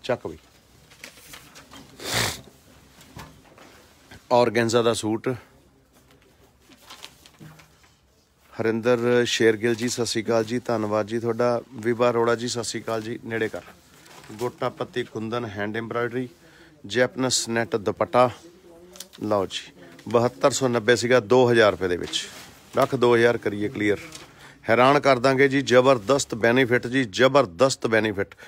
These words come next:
ਚੱਕ ਵੀ ਸ਼ਾਬਾਸ਼। ਹਰਿੰਦਰ ਸ਼ੇਰਗਿੱਲ ਜੀ, ਦਿਲ ਤੋਂ ਧੰਨਵਾਦ ਜੀ। ਆਹ ਡੁਪਿਨ ਸਿਲਕ ਏਟੀ ਗ੍ਰਾਮ ਦਾ ਸੂਟ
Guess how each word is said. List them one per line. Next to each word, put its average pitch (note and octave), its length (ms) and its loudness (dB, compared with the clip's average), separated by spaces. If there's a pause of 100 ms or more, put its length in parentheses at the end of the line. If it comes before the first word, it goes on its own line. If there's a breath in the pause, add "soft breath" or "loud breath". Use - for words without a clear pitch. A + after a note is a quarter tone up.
(140)
ਚੱਕ C#3 240 2
ਵੀ B2+ 100 2
ਸ਼ਾਬਾਸ਼। G2 480 -4 (3500 loud breath)
ਹਰਿੰਦਰ A#2+ 360 2
ਸ਼ੇਰਗਿੱਲ A#2+ 500 0
ਜੀ, A#2+ 140 -2
ਦਿਲ A#2 200 -2
ਤੋਂ B2 240 -6
ਧੰਨਵਾਦ G#2+ 420 -4
ਜੀ। G#2+ 260 -10
ਆਹ A#2+ 240 -2
ਡੁਪਿਨ A#2+ 420 -6
ਸਿਲਕ A#2+ 340 -6
ਏਟੀ A2+ 340 -6
ਗ੍ਰਾਮ A#2+ 240 -2
ਦਾ A#2 120 0
ਸੂਟ A2+ 380 -6